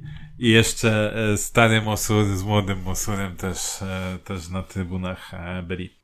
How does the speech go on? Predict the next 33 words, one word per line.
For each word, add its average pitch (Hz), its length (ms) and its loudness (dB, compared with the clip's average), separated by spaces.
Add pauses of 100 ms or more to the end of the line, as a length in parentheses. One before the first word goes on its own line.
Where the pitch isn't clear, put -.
(180)
A 151 100 0
jak 113 200 4
wiemy, 110 640 2
niewiele 104 400 0
brakowało 101 580 0
do 98 120 -4
tego, 98 380 0
z 82 120 -2
ostatnich, 101 720 0
e, 101 120 2
wypowiedzi 95 1040 -4
Łukasza 92 440 -4
Olkowicza, 95 580 -2
niewiele 98 400 -4
brakowało 98 520 0
do 90 140 -4
tego, 95 300 -6
żeby, 92 600 -8 (320)
e, 98 80 -14 (260)
młody 101 280 -10
Mosur 98 400 -8
był 95 180 -4
piłkarzem 90 800 -10
Górnika, 98 640 -8
no 101 100 -10
ale, 98 260 -12 (840)
e, 113 60 0 (280)
jest 120 280 10
u 127 100 8
nas 110 200 4
jak 101 160 6
jest. 92 320 2
E, 104 260 6